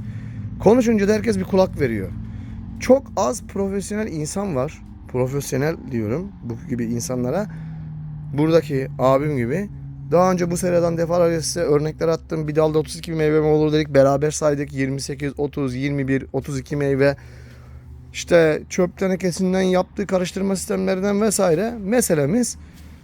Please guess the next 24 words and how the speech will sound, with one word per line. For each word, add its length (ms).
bu 180
adamın 520
bu 140
işi 360
benim 360
danışmanım 540
bilir 400
demesi. 500
Ve 120
buraya 200
sırf 300
arkadaşımla 500
beraber, 460
hocamla 380
beraber, 560
Sayın 360
İlyas 320
Değirmenci 440
ile 160
beraber, 580
inşallah 500
profesör 380
olacak 260
yakında 440